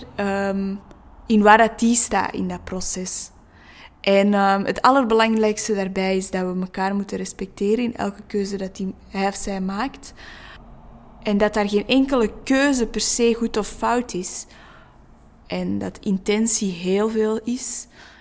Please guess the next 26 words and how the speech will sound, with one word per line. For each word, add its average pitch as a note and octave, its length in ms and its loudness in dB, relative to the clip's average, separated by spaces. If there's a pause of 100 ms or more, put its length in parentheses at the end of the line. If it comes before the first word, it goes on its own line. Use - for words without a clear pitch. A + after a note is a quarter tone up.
(140)
En F#3 80 -2
ik F3+ 80 -2
denk F#3 160 -4
dat - 520 -12
de F#3+ 120 -4
meeste G3+ 380 0
mensen G3 320 -4
echt - 200 -10
wel G#3+ 120 0
hun G#3 160 2
best G3+ 260 -2
doen A3 140 -2
in G#3+ 100 -2
het G#3+ 120 -6
leven, G#3 500 -2 (140)
eh, G3+ 180 -12
maar F#3+ 200 -6
daarom F#3+ 340 -6
gewoon G3+ 340 -6
niet G3+ 160 -4
goed G3+ 160 -8
weten G#3 300 -4
wat G3+ 160 -6
ze G#3 100 -6
moeten F#3+ 240 -6
doen. A3 340 -6